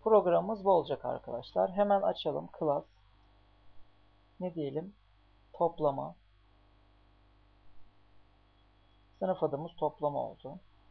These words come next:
Şimdi toplama yapacağımız için iki tane pa-, private değişken tanımlayalım. Tanımlayalım. Int x, y. Public kısmımıza gelelim.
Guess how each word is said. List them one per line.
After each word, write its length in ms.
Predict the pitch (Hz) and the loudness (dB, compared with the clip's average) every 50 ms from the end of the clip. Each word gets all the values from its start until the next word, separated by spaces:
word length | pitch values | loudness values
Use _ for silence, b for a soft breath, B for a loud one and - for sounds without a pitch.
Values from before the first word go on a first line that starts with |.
| _ _ _ _ _ _ _ _ _ _ _ _ _ _ - - - - - - | _ _ _ _ _ _ _ _ _ _ _ _ _ _ -20 -20 -20 -20 -18 -14
Şimdi 160 | - 190 202 | -10 -6 0
toplama 340 | - 202 196 196 208 208 208 | 6 6 6 8 6 4 4
yapacağımız 500 | 202 202 196 185 202 196 196 190 190 180 | 4 2 4 8 10 10 10 8 2 -6
için 220 | 160 - - 190 | -8 -10 -10 -12
iki 200 | - 185 - - | -14 -16 -10 -4
tane 420 | - 185 180 175 180 180 180 - - - | 0 0 0 0 0 -4 -6 -6 -8 -10
pa-, 140 | - - - - | -12 -12 -12 -12
private 360 | - - 175 175 170 165 165 - | -6 2 4 4 4 2 0 -4
değişken 380 | 165 165 160 - 165 165 156 | -6 -6 -4 -2 -2 -2 -2
tanımlayalım. 540 | 147 127 127 - 110 117 117 123 151 170 - _ _ _ _ - | -2 -6 -10 -10 -12 -16 -18 -16 -16 -16 -18 _ _ _ _ -20
Tanımlayalım. 540 | - - 127 120 120 120 123 123 147 160 - - | -14 -12 -12 -10 -10 -8 -8 -8 -8 -10 -10 -10
Int 280 | 175 170 165 - - | -12 -12 -12 -12 -14
x, 260 | 165 147 - - - - | -16 -16 -16 -16 -12 -8
y. 260 | 135 139 160 185 214 _ _ _ _ _ _ _ _ _ - - - - - - - - - _ _ - | -6 -6 -6 -8 -10 _ _ _ _ _ _ _ _ _ -20 -20 -20 -20 -20 -20 -20 -20 -20 _ _ 0
Public 340 | - 165 165 160 160 160 160 | 4 4 4 4 2 -4 -8
kısmımıza 480 | - 165 160 - 160 160 160 151 165 | -8 -10 -10 -8 -6 -6 -2 0 0
gelelim. 440 | 160 139 131 127 123 127 156 185 208 | 0 0 -2 -8 -6 -6 -6 -6 -6